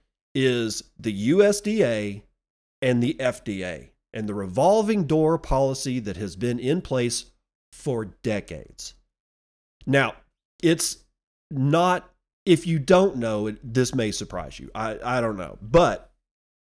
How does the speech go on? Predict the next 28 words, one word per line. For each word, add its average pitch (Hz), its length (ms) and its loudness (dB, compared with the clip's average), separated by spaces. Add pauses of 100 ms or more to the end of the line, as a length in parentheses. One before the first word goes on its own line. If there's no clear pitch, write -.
(760)
Directors 180 600 6
of 147 80 -2
the 143 160 -2
F 147 220 -2
D 139 220 2
A 92 360 -6 (460)
routinely 180 1160 6
take 120 320 -4
very 123 640 2
high 113 400 -4
administrative 113 800 -4
positions 104 640 -6
and 92 120 -8
C-suite 135 520 -4
positions 101 680 -6 (400)
at 117 200 -4
places 110 420 -4
like 107 360 -6
Bayer 98 240 -4
Crop 170 280 -2
Sciences 98 760 -6 (320)
and 104 320 -4
what 107 160 -4
used 104 240 -6
to 113 60 -8
be 123 140 -2
Monsanto 135 760 0
before 101 480 -6